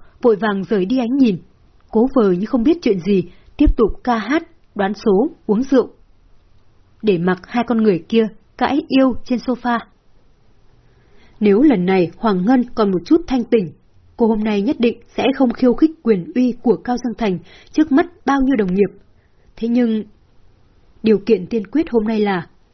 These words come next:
cô uống say rồi. Người uống say đều có một đặc điểm giống nhau, đó là quậy phá. "Tôi gào thì làm sao? Anh đánh tôi sao?" Hoàng Ngân dứt khoát đứng dậy,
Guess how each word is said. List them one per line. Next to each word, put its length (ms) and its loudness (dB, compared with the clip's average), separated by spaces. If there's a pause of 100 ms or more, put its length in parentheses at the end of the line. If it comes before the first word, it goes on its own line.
(160)
cô 200 4
uống 220 -6 (100)
say 240 -4
rồi. 220 -2 (1160)
Người 180 4
uống 220 0
say 320 -2 (160)
đều 200 2
có 140 -2
một 160 -6
đặc 140 -6
điểm 240 0
giống 240 -6
nhau, 300 -4 (340)
đó 120 -2
là 400 -2 (120)
quậy 140 2 (180)
phá. 280 -6 (1300)
"Tôi 120 2
gào 240 0
thì 80 -2
làm 160 -2
sao? 280 -2 (160)
Anh 180 -4
đánh 180 -2
tôi 140 0 (100)
sao?" 180 0 (960)
Hoàng 220 -4
Ngân 220 -2
dứt 220 -4
khoát 200 -2
đứng 140 -2
dậy, 260 0